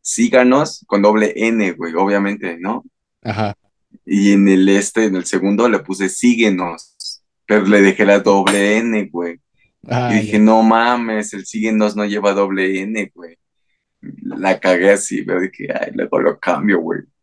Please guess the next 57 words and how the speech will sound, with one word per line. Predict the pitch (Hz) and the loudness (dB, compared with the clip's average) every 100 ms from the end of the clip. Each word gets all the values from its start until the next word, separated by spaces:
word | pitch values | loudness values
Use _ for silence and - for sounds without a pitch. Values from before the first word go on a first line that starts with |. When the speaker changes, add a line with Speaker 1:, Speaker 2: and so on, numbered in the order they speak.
| _ - | _ -8
Speaker 1:
Y | - | 0
de | 92 | 0
aquí | 90 113 | 2 0
a | 113 | 2
que | 135 | 2
lo | 107 | 2
cambie | 110 117 | 2 2
voy | 113 | 2
a | |
estar | 113 117 | 0 -2
entonces | 113 107 110 107 | -4 -8 -12 -6
poniendo | 98 98 | -2 0
el | 98 | 0
otro | 98 - 98 | -2 -4 -4
ending, | 95 95 95 92 | -4 -6 -8 -6
güey, | 85 76 - | -6 -6 -6
el | 90 | -2
otro, | 95 - 90 | -2 -2 -4
el | |
otro. | - - - | -4 -6 -10
Speaker 2:
<laughs> | - | -6
Speaker 1:
Es | 175 208 | -2 -2
diferente, | 254 98 101 90 - _ - | 0 2 2 -2 -8 _ -6
es | - 113 | 0 0
un | 117 | 4
videito | 110 92 76 92 95 | 4 4 2 0 -2
diferente | 95 _ _ 87 87 - | -4 _ _ -4 -2 -2
que | 95 | -2
me | 92 82 | -2 -2
dio | 90 90 | -4 -2
mucha | 90 90 90 - | -4 -4 -2 -2
risa, | - - 95 | -4 -8 -8
güey, | - - | -6 -4
la | 87 | -4
neta. | - - - - _ - | -4 -10 -16 -20 _ -6
Speaker 2:
Ok, | 113 117 113 113 | -4 -2 -4 -2
lo | 110 | 0
voy | 113 | 2
a | 110 | 2
checar. | - - 104 110 - - _ _ _ - | -2 -10 -10 -12 -16 -20 _ _ _ 2
No, | 139 170 | 2 4
pero | 160 | 4
sí, | 131 165 | 4 6
Speaker 1:
Sí, | 185 127 117 | 8 8 6
Speaker 2:
la | 117 | 4
Speaker 1:
sí, | |
Speaker 2:
neta, | 110 107 151 131 110 101 | 4 4 4 4 2 -2
Speaker 1:
sí. | |
Speaker 2:
sí | 104 139 | -6 -6
estuvo | 135 160 | -2 -2
chido, | 143 - 156 160 123 | -2 -2 0 0 0
¿eh? | 160 151 | -2 -4
El | 107 | -4
cambio. | 113 113 120 151 214 - _ _ _ _ _ _ _ _ _ - | -4 -2 -2 -2 -6 -14 _ _ _ _ _ _ _ _ _ -8
Speaker 1:
¿Sí | 127 | 2
te | 135 | 4
latió? | 123 - 113 - | 4 4 2 2